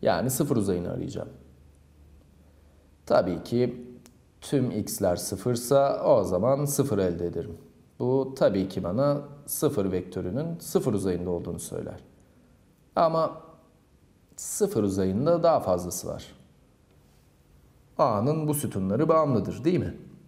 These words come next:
Çünkü bu denklemin çözümlerini bulabiliyorum.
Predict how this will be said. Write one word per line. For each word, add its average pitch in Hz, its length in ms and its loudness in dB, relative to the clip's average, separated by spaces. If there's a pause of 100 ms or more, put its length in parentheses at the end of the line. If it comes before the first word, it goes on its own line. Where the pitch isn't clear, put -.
(540)
Çünkü - 760 -2
bu 170 220 0
denklemin 101 420 0
çözümlerini 143 540 2
bulabiliyorum. 151 640 2